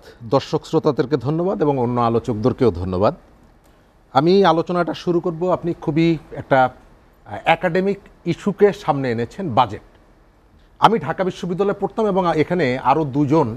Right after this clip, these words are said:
ঢাকা বিশ্ববিদ্যালয়ের সাবেক ছাত্র। আমাদের বিশ্ববিদ্যালয়ে বেশ কয়েকজন শিক্ষক ছিলেন, তারা জনপ্রিয় এবং অন্যান্য ডিপার্টমেন্টের স্টুডেন্টরাও তাদের ক্লাস করতে আসতেন।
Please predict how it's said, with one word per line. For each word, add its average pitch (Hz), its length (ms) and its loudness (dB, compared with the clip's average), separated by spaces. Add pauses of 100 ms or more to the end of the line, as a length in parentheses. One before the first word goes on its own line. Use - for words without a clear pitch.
ঢাকা 120 240 -4
বিশ্ববিদ্যালয়ের 113 540 -2 (120)
সাবেক 120 360 -2
ছাত্র। 170 340 -4 (880)
আমাদের 185 220 4
বিশ্ববিদ্যালয়ে 214 460 0
বেশ 262 140 -2
কয়েকজন 220 300 0
শিক্ষক - 420 -4
ছিলেন, 233 300 -2
তারা 170 180 0
জনপ্রিয় 143 460 0
এবং 202 180 2
অন্যান্য 196 340 2
ডিপার্টমেন্টের 180 680 0
স্টুডেন্টরাও 196 440 -4
তাদের 139 220 -2
ক্লাস 127 260 -2
করতে - 240 -10
আসতেন। - 260 -20